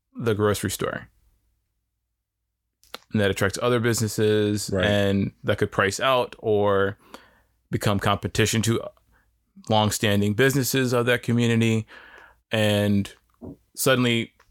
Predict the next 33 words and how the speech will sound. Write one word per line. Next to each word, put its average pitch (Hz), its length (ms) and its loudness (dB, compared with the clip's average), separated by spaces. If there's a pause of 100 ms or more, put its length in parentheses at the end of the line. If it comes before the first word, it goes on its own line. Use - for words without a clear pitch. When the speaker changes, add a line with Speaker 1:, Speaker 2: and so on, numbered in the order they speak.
Speaker 1:
this 113 140 -2
community 110 360 2
has 101 220 0
value. 98 640 0 (420)
You 120 100 -4
know, 98 100 2
the, 101 120 2
the, 104 360 2
the 107 220 0
amenities, 101 800 0 (220)
people 101 200 0
can 107 160 -4
walk 104 280 0
to 110 100 -2
them. 101 440 0 (120)
Speaker 2:
Right. 85 220 -8
Speaker 1:
They 107 80 0
wanna 104 220 2
live 101 220 0
in 101 100 0
that, 95 260 -2 (100)
that, 104 200 0 (100)
that 92 260 -2
old 98 240 0
house 101 300 0
around 98 240 0
the 98 60 -2
corner. 110 640 0 (280)
That's 101 240 -2
a 98 40 0
novelty 101 500 0
to 104 120 -6
them. 107 520 -2